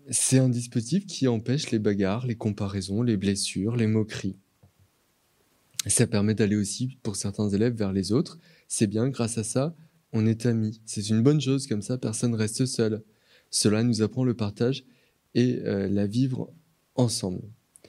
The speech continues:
Ça préserve la liberté de conscience et, euh, protège du prosélytisme. Les huit élèves qui portent un, les huit pour cent d'élèves qui portent un jugement de valeur plutôt négatif sur la laïcité ou émettent des réserves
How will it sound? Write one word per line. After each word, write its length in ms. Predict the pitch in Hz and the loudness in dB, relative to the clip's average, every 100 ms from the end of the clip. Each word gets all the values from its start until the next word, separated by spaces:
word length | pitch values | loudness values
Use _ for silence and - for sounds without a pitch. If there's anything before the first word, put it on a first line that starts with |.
| - | -14
Ça 160 | - 101 | -2 -2
préserve 360 | - 101 113 | 0 2 2
la 140 | 113 101 | 4 2
liberté 400 | 95 92 95 101 | 2 0 -2 -4
de 60 | - | -8
conscience 640 | 95 - 107 143 - - _ _ _ _ _ | -6 -2 -2 -2 -4 -8 _ _ _ _ _
et, 220 | 113 117 110 | 4 4 2
euh, 140 | 98 | -2
protège 500 | 90 - 104 120 127 | -4 -4 0 2 0
du 100 | 120 | -2
prosélytisme. 720 | 113 110 104 95 95 - - _ _ _ _ _ - - _ _ _ _ _ _ _ - | -4 -4 -4 -6 -8 -14 -16 _ _ _ _ _ -20 -20 _ _ _ _ _ _ _ 6
Les 160 | 123 | 6
huit 280 | 147 202 202 | 8 2 4
élèves 400 | 143 120 104 98 - _ - | 4 4 2 -4 -10 _ -6
qui 240 | - 123 | -2 -2
portent 420 | 120 127 - - | -2 -6 -6 -4
un, 380 | 98 95 95 95 | -2 0 -2 -2
les 100 | 98 | 0
huit 200 | 104 147 | 4 4
pour 200 | 160 135 | 2 -4
cent 240 | - 120 107 | -4 -4 -2
d'élèves 320 | 95 101 101 | 0 -2 -4
qui 140 | - | -10
portent 240 | - 101 104 | -8 -6 -4
un 40 | |
jugement 320 | 95 98 104 | -4 -2 0
de 60 | 101 | 0
valeur 240 | 98 98 | 0 -2
plutôt 280 | - 113 135 | -6 -2 2
négatif 540 | 117 107 104 - 104 | 2 2 0 0 -6
sur 200 | - - | -4 -2
la 120 | 95 90 | 0 0
laïcité 640 | 92 95 92 - - 190 | 0 -2 -4 -10 0 2
ou 140 | 135 | 4
émettent 300 | 104 107 113 | 2 2 -2
des 120 | 107 98 | -4 -4
réserves 520 | 98 98 165 190 | -4 -2 -2 -2